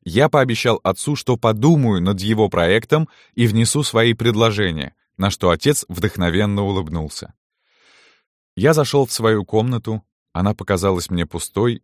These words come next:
и одинокой. На покрывале пятно крови напоминало мне о трагедии, которая чуть не произошла. Я устал терзать себя мыслями.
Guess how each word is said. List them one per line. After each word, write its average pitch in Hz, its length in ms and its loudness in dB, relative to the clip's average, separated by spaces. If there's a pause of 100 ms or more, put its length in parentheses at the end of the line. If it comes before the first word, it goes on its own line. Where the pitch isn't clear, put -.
и 92 100 -6
одинокой. 90 640 -4 (540)
На 98 100 -2
покрывале 113 520 0
пятно 107 340 -2
крови 117 320 0
напоминало 92 560 0
мне 98 240 -2
о 87 140 -4
трагедии, 90 640 -2
которая 85 420 -2
чуть 87 240 -8
не 92 100 -2
произошла. 85 680 -2 (680)
Я 117 200 2
устал 117 440 0
терзать 85 360 -4
себя 82 260 -4
мыслями. 78 540 -10